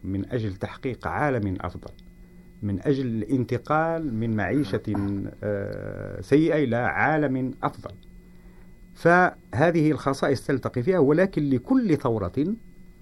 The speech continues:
من الثورات العالمية، لكل ثورة خصائصها المعينة وظروفها التاريخية وإيديولوجي-، إيديولوجيتها الخاصة بها.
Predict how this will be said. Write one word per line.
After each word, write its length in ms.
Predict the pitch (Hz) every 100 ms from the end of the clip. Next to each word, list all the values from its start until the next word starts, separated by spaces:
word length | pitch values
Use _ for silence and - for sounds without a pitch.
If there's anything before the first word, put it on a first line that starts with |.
| - 123
من 220 | 170 190
الثورات 540 | - 101 98 92 -
العالمية، 460 | 90 82 85 123 160
لكل 360 | 101 135 104
ثورة 260 | 95 147 147
خصائصها 840 | - 113 - 147 - 135 123 101
المعينة 600 | 101 95 80 98 151 160
وظروفها 600 | 104 98 104 139 - 101
التاريخية 840 | 95 - 139 120 101 123 139 165 175 - - - - - - - - -
وإيديولوجي-، 1500 | 113 131 147 156 - - - - 131 135 127 120 139 139 110
إيديولوجيتها 920 | 113 123 139 127 123 120 160 156 147
الخاصة 520 | 117 - 156 - 90
بها. 160 | 87